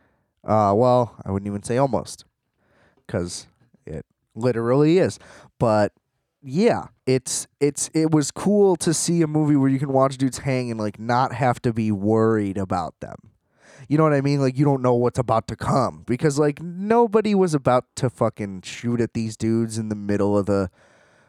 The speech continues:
fucking set on some movie. Like, there just wasn't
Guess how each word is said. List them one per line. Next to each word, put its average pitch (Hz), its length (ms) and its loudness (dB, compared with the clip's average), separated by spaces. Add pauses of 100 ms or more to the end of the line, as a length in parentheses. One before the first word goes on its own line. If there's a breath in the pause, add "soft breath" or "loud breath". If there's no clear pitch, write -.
fucking 101 840 -4
set - 640 -2 (580)
on 104 200 -4
some 107 200 -6
movie. 104 380 0
Like, 135 180 0
there 143 80 2
just 143 180 -2
wasn't 135 360 0